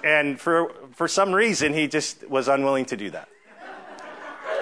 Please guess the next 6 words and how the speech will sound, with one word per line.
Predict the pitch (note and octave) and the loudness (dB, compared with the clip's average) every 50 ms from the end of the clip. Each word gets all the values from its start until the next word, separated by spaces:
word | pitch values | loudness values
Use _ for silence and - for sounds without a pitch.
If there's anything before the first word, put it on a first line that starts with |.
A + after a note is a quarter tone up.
| - - - - - A4+ - - - - - - - - - - - - - - - - - _ _ - _ _ _ _ _ _ - - - _ _ _ _ _ _ _ _ _ _ _ _ _ _ - - | -4 -8 -10 -14 -14 -14 -12 -12 -12 -14 -14 -14 -14 -16 -16 -20 -20 -20 -20 -20 -20 -20 -20 _ _ -20 _ _ _ _ _ _ -20 -20 -20 _ _ _ _ _ _ _ _ _ _ _ _ _ _ -16 -2
Hakuna | - G3 F#3+ - - A#3 C#4 C#4 C4 A#3 G#3 F#3+ F3+ | 0 0 0 2 2 4 6 6 6 8 6 6 4
Matata. | - F#3 F#3 E3+ D#3+ C#3+ C3+ G#2+ F2+ - - _ _ _ _ _ _ | 4 4 6 6 6 6 4 2 0 -2 -8 _ _ _ _ _ _
What | - B2+ C3+ C#3 E3 F#3 F#3 F#3+ | -4 0 2 4 4 6 6 6
a | F#3 F3+ | 6 4
wonderful | F3 D3 D#3 D#3 F3 G3+ A3+ B3 A#3+ G#3 F#3+ - F3 E3+ C#3+ | 4 2 0 2 4 4 4 4 4 2 0 2 2 0 0
f-, | B2+ - | 0 -4